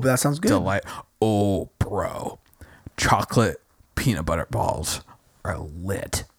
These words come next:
Speaker 2: <laughs> They're like, they, like, are basically, like, uh, you basically crush up Ritz crackers and combine it with peanut butter, and then you make balls of it, and then you pour dark chocolate over the top
Speaker 1: Mm.
Speaker 2: and freeze it.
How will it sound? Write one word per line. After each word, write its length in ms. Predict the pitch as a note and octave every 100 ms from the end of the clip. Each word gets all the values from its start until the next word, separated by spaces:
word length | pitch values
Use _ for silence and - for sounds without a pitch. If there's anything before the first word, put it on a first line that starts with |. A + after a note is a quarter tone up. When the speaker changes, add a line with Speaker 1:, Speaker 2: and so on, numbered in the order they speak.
| _
Speaker 2:
<laughs> 580 | - - - - - -
They're 400 | D3+ - A3 - D#4+ G3 E3 G3+
like, 320 | D#3+ D#3 - - B2 B2+ - A2 -
they, 160 | - F3
like, 300 | F3 E3+ E3
are 80 | D3
basically, 460 | D3+ E3+ E3 - E3
like, 320 | D3+ B2 A2+ - - - _ B2+
uh, 320 | B2+ A#2 A2+
you 200 | B2+ B2+
basically 600 | C3 D#3 D#3+ - F#3 F3
crush 380 | D#3+ - C#3+ -
up 180 | C3 -
Ritz 220 | B2 -
crackers 680 | - A#2+ A2+ C3+ C#3 - - - - -
and 160 | B2+
combine 400 | - B2 A#2 B2
it 80 | B2
with 180 | A2+ -
peanut 300 | C3+ A#2+ A#2+
butter, 400 | B2+ C3 D3 D3+ - - -
and 180 | A#2+ A#2+
then 180 | A#2
you 120 | A2+ A#2+
make 320 | B2 B2+ -
balls 320 | A2+ C3 B2+
of 100 | C#3+
it, 180 | D3 D3 - _ - _ _ _ - -
and 140 | - A#2
then 100 | B2+
you 60 |
pour 240 | A#2 D3 C3
dark 260 | C3 A2+
chocolate 400 | - A2+ G#2+ A#2+
over 220 | A#2+ B2+ C#3+
the 100 | C#3
top 480 | - D3+ D#3+ - -
Speaker 1:
Mm. 560 | C3 C#3+ D3 D3 C#3
Speaker 2:
and 160 | B2 A2
freeze 380 | B2 A#2 B2+ D3+
it. 220 | D3